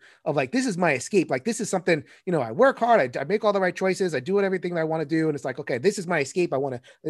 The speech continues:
I wanna do this, and I wanna be able to enter this space without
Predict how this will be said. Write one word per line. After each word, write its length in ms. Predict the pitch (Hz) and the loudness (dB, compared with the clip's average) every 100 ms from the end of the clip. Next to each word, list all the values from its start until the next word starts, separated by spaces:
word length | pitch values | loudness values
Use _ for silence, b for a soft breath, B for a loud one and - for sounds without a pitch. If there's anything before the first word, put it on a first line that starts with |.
| 143 | -4
I 100 | 127 | -4
wanna 240 | 143 135 | -4 -6
do 160 | 113 202 | -4 4
this, 180 | 190 151 | 4 2
and 80 | |
I 20 | 139 | -4
wanna 220 | 143 131 | -4 -4
be 160 | 139 | -6
able 100 | 160 | -6
to 140 | 143 147 | -6 -8
enter 180 | 170 180 | -8 -6
this 160 | 180 | -8
space 380 | - 139 135 - b b b _ | -2 -2 -2 -6 b b b _
without 460 | 147 143 160 156 | -2 4 4 4